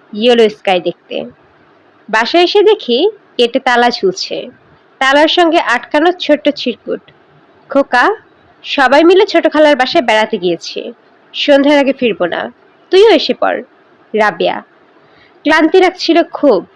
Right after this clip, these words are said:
কোথাও গিয়ে চাটা খেলে ভালো লাগতো। "এই চিঠিটি সম্ভবত তোমাকেই লেখা।" তাকিয়ে দেখি বেশ লম্বা, নিখুঁত সাহেবি পোশাকের এক ভদ্রলোক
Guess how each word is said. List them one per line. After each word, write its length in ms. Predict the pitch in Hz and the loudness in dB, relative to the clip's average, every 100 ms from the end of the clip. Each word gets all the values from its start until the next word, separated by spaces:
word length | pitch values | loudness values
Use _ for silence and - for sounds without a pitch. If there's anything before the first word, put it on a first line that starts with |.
| _ _ _ - | _ _ _ 0
কোথাও 320 | 269 285 320 | 2 2 2
গিয়ে 160 | 330 | 2
চাটা 340 | 330 277 254 277 | 0 0 0 -4
খেলে 300 | - 277 277 - | -2 0 0 0
ভালো 180 | 208 | -2
লাগতো। 360 | 180 170 _ 156 120 - _ _ _ _ _ - | -2 -4 _ -14 -14 -18 _ _ _ _ _ -2
"এই 200 | 285 330 | 0 2
চিঠিটি 500 | 320 381 359 381 370 | 2 -2 0 0 0
সম্ভবত 460 | - 285 269 294 302 | 0 0 0 -2 -2
তোমাকেই 440 | 240 233 240 330 | 0 0 0 0
লেখা।" 500 | 392 - 247 180 - - _ _ _ _ _ | 0 -2 -4 -6 -8 -20 _ _ _ _ _
তাকিয়ে 420 | 269 269 349 427 | -4 0 2 2
দেখি 520 | 392 392 - 233 277 415 _ _ _ - | 2 0 0 0 0 -2 _ _ _ -12
বেশ 380 | 226 277 339 - 247 | 0 2 2 -2 0
লম্বা, 580 | 240 247 269 262 262 | 2 2 2 2 2
নিখুঁত 640 | 247 233 247 262 - 285 269 | 2 0 -2 -4 -4 -4 -2
সাহেবি 460 | - 262 240 240 | -4 -4 -2 -4
পোশাকের 560 | 277 302 - 294 302 320 - | -2 -2 0 -2 0 -2 0
এক 140 | 208 208 | -4 -4
ভদ্রলোক 540 | - 220 262 254 214 | -4 -2 0 0 0